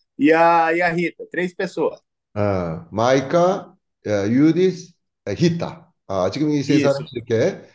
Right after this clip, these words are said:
Speaker 2: 아, 준비를 하고 있습니다. 음.
Speaker 1: Né, a família do Harry, eu acredito que eles vão se preparar pra ir em dezembro, porque agora ela,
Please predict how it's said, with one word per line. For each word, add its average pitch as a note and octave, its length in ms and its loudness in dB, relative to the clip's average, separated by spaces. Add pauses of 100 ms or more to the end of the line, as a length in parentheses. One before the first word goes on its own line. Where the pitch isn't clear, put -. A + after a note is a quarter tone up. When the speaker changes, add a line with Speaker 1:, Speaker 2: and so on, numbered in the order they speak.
(240)
Speaker 2:
아, D#2+ 720 -6 (480)
준비를 B2+ 320 2
하고 F2+ 140 -4
있습니다. - 520 -16 (640)
음. - 120 -10
Speaker 1:
Né, B2+ 100 -2
a C#3+ 140 2
família D#3+ 400 0
do D#3 140 0
Harry, E3 400 0
eu D#3+ 140 -2
acredito D#3 480 -4
que D#3 80 -6
eles D3 180 -4
vão D#3 160 -4
se D#3 140 -14
preparar D3+ 500 2
pra D#3 120 0
ir D#3 80 -6
em D#3+ 40 -16
dezembro, C#3+ 580 -8 (100)
porque C3+ 460 0
agora D3 460 2
ela, B2 420 -6